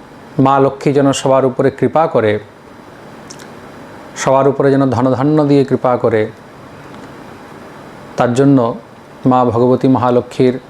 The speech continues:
প্রার্থনা করা হয়েছে, 'ওম মহালক্ষ্মী চ বিদ্মহে বিষ্ণু পত্নী চ ধীমহি তন্নো লক্ষ্মী প্রচোদয়াৎ'।" এটা লক্ষ্মী গায়ত্রীও বলা হয়।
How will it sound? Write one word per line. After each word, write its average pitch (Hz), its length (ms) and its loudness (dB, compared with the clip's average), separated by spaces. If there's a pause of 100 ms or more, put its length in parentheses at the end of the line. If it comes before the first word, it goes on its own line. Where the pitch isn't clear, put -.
(160)
প্রার্থনা 135 400 -2
করা 127 240 0
হয়েছে, 120 320 2
'ওম 120 140 2
মহালক্ষ্মী 135 760 0
চ 143 100 -2
বিদ্মহে 117 560 0 (560)
বিষ্ণু 131 480 0
পত্নী 160 420 0
চ - 80 -2
ধীমহি 120 600 0 (320)
তন্নো 135 440 2
লক্ষ্মী 147 540 0 (460)
প্রচোদয়াৎ'।" 107 840 0
এটা 117 180 0
লক্ষ্মী 120 440 0
গায়ত্রীও 120 560 0
বলা 110 220 2
হয়। 104 260 -2